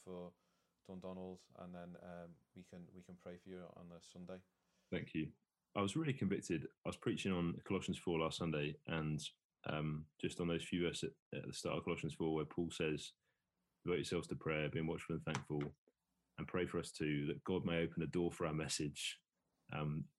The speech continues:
Speaker 2: that we may proclaim it clearly." And, uh,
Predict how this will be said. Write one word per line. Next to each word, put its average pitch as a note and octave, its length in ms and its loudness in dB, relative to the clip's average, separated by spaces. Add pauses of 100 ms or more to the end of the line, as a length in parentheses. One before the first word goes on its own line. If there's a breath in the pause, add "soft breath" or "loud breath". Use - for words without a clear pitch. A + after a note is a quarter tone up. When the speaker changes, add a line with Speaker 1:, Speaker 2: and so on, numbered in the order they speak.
Speaker 2:
that E2 160 2
we F2 100 6
may D#2+ 140 4
proclaim E2 340 0
it C#2+ 140 -2
clearly." D2+ 320 0 (840)
And, E2 400 2 (760)
uh, E2 300 2